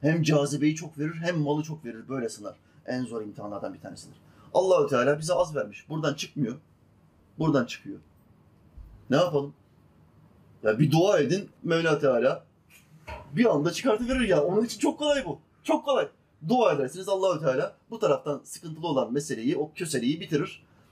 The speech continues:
Bir anda simetrik bir şekilde iki taraftan da çıkartabilir. O zaman ben de bırakırım. Şeyhime sorarlardı. Tabii o dönem İslam'ın zayıf olduğu, başta idarecilerin hep İslam düşmanı olduğu bir dönem. Şeyhime diyorlar ki,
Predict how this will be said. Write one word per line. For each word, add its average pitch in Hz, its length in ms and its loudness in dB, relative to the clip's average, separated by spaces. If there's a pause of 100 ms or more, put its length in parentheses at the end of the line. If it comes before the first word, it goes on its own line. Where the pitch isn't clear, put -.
Bir 202 200 2
anda 151 200 0
simetrik 180 400 -8
bir 160 40 -14
şekilde 147 300 0
iki 151 140 0
taraftan 131 320 2
da 127 60 -2
çıkartabilir. 151 480 -6 (300)
O 151 80 4
zaman 139 280 0
ben 143 160 -2
de 147 80 4
bırakırım. - 300 0 (1080)
Şeyhime 151 400 0
sorarlardı. 135 560 0 (580)
Tabii 139 160 -2
o 131 180 0
dönem 135 220 -4
İslam'ın 135 540 -4 (160)
zayıf 127 420 -4
olduğu, 104 500 -2 (340)
başta 120 300 0
idarecilerin 131 600 0
hep 170 120 -16
İslam 147 320 -4
düşmanı 123 240 -6
olduğu 110 280 -6
bir 107 60 -16
dönem. 117 260 -4 (1300)
Şeyhime 165 400 4
diyorlar 208 300 2
ki, - 180 0